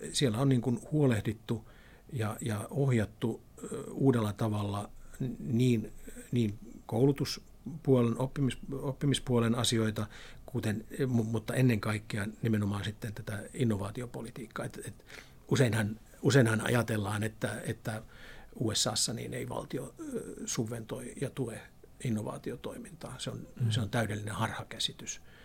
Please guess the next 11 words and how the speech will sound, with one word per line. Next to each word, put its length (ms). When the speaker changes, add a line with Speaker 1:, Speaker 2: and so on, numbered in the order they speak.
Speaker 1:
Se 120
on 80
U 180
S 140
A:ssa 200
paljon 360
korkeammalla 540
tasolla 400
kuin, 540
kuin, 280
kuin 380